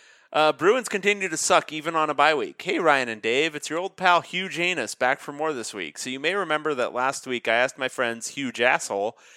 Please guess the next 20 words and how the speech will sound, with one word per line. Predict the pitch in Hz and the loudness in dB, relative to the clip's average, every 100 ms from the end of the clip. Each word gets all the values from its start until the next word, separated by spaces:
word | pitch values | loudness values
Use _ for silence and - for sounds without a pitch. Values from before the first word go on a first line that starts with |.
| _ | _
and | - 135 | -8 -4
Dixie | 135 165 - 135 | -2 -2 -2 -2
Recht | 156 143 - - - | 2 2 0 -10 -8
to | 127 | -4
help | 165 175 | -2 -2
me | 156 | -6
come | - 160 | -4 0
up | 160 - | 0 0
with | 127 - | -6 -8
some | 123 | -12
fill-in-the-blank | - - 170 151 117 104 107 107 | -8 0 2 2 -2 -6 -8 -8
questions | - 107 - 127 - | -4 -2 -4 -10 -12
for | 135 | -8
you | 139 | -8
boys." | 143 160 98 90 - _ _ _ _ _ _ | -2 0 0 -2 -10 _ _ _ _ _ _
Boys, | 120 113 101 87 - - | 0 0 0 -4 -8 -8
yeah, | 117 104 | -2 0
that's | 113 - | 0 -2
a | 143 | -2
giveaway. | 107 87 80 80 | -2 -4 -8 -10